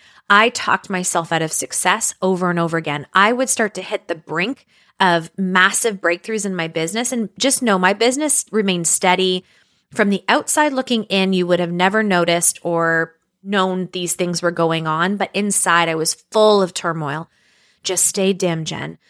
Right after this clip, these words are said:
Just do enough that you're serving, but not too much that you have too much success and people start to notice you," because I felt very unsafe.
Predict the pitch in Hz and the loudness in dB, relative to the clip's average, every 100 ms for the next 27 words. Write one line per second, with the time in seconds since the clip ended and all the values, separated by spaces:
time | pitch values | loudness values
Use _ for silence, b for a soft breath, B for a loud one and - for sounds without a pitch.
0 | _ - 208 220 - 202 196 226 262 294 | _ -2 0 0 -4 -4 2 4 4 2
1 | 226 175 233 - - _ _ _ 208 180 | 4 4 2 -2 -20 _ _ _ 0 2
2 | 190 190 - 185 170 202 226 202 170 202 | 0 0 0 2 0 0 -2 -2 0 0
3 | 196 - - 277 285 220 180 - - 185 | 0 0 -2 2 2 2 0 -4 -4 -4
4 | 185 190 - 233 226 214 - - - 180 | -4 -2 0 2 2 0 -2 -2 -2 -2
5 | 170 180 175 202 196 185 185 - 185 175 | -2 -4 -4 -6 -4 0 0 0 -2 0
6 | 170 165 165 - 147 160 165 185 175 - | 2 2 0 -2 -2 -4 -4 -2 -4 -2
7 | 170 - 170 165 185 233 190 175 165 - | -2 -2 0 2 2 2 0 -2 -2 0
8 | 175 233 - | 2 0 -4